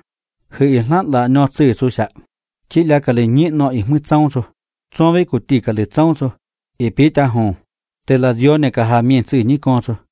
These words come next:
Y hùng phát mà là những con ngà y ạ. Khi hà vi con na dạ dạ. Khi sang mưng cả hùng số độ. Hùng tự lì miết là mới nói với chân na. Là con với y mà nô. Y hùng với lát nô na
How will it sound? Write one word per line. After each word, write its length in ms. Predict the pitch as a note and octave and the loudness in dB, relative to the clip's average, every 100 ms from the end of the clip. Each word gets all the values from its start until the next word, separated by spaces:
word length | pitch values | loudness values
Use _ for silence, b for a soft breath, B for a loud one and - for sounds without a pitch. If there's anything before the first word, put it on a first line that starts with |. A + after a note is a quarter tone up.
| _ _ _ | _ _ _
Y 120 | C#3 C3+ | -2 2
hùng 180 | C#3 C3 | 2 2
phát 220 | F3 C#3+ | 0 0
mà 100 | C3 | 0
là 120 | A#2+ | 0
những 140 | D#3 E3 | 0 2
con 260 | D3+ D3+ | 0 2
ngà 120 | C#3+ | 0
y 300 | D3 E3 B2+ | 2 2 2
ạ. 120 | G#2 - - _ _ _ _ - | 0 -6 -18 _ _ _ _ 0
Khi 100 | E3+ | 2
hà 200 | C#3 B2 | 2 2
vi 220 | E3+ E3 | 2 0
con 220 | D3 C3+ E3 | 0 -2 0
na 160 | F#3 | 0
dạ 160 | A#2+ F#2+ | 0 -2
dạ. 160 | A2+ - _ _ _ _ | -6 -10 _ _ _ _
Khi 120 | F3 | -2
sang 240 | E3 F3 E3 | 0 0 0
mưng 120 | E3 | 0
cả 160 | A#2 - | -2 -2
hùng 220 | A#2 G#2+ | -2 -2
số 120 | C3 | 0
độ. 200 | C3+ - _ _ _ _ | 0 0 _ _ _ _
Hùng 180 | D3 D3+ | 0 0
tự 100 | C#3+ | 0
lì 180 | A#2+ B2+ | 2 2
miết 200 | C#3+ - | 2 0
là 160 | A#2+ A2 | -2 0
mới 160 | D#3 | 0
nói 240 | D3+ C3 C#3 | 2 2 2
với 120 | D#3+ | 0
chân 300 | - A#2 B2 | 0 -2 0
na. 220 | D#3 - _ _ _ _ A#2+ | -2 -4 _ _ _ _ -8
Là 80 | |
con 240 | A2+ B2 B2+ | -4 -4 0
với 120 | D#3+ | 0
y 120 | B2+ | 0
mà 140 | A2 B2+ | 0 2
nô. 240 | C3 A#2 - _ _ _ _ | 2 0 -6 _ _ _ _
Y 140 | C3+ | -2
hùng 260 | G2 C#3+ D#3+ | 0 2 2
với 120 | F3 | 2
lát 180 | E3 F#3 | 0 0
nô 200 | C#3+ C3+ | 0 0
na 220 | D3 E3 | 2 0